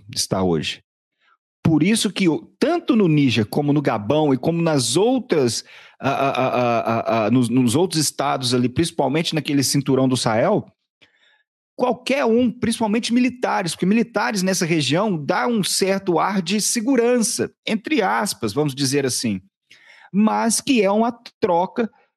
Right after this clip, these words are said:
por alguém que está lá, pa-, que parece uma dinastia, democraticamente eleita, né, vamos dizer assim,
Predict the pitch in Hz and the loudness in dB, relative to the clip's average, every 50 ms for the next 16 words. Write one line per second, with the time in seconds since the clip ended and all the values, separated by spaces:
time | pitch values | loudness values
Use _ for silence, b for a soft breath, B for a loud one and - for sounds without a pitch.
0 | _ _ _ _ _ _ - 226 220 214 196 165 170 175 156 147 - - 165 151 | _ _ _ _ _ _ 0 2 2 2 2 2 2 0 0 0 -2 -4 -4 -4
1 | 151 135 110 117 120 - - 165 147 139 135 127 113 - - 143 - - 135 123 | -4 -4 -4 -8 -8 -4 -2 0 0 2 0 0 0 -2 -4 -6 -4 -6 -4 -4
2 | - 135 135 131 - 147 127 110 117 143 139 143 165 151 - - - - 196 294 | -2 -2 -2 0 0 0 0 0 0 0 0 0 0 -2 -4 -4 -2 0 2 4
3 | 370 370 269 - - - _ _ _ _ _ _ _ _ - 117 135 139 139 131 | 4 2 0 -2 -10 -20 _ _ _ _ _ _ _ _ -4 -2 0 0 0 -2
4 | - - 143 135 - - 143 127 131 147 131 - 139 123 123 143 226 320 320 - | -2 -4 -4 -4 -4 -4 -2 0 0 -2 -2 -2 0 0 2 2 2 0 0 -2
5 | 190 170 190 170 151 151 147 135 139 123 123 147 131 113 - - 165 233 302 277 | -2 0 0 0 2 2 2 2 2 2 2 2 0 0 0 0 0 0 0 0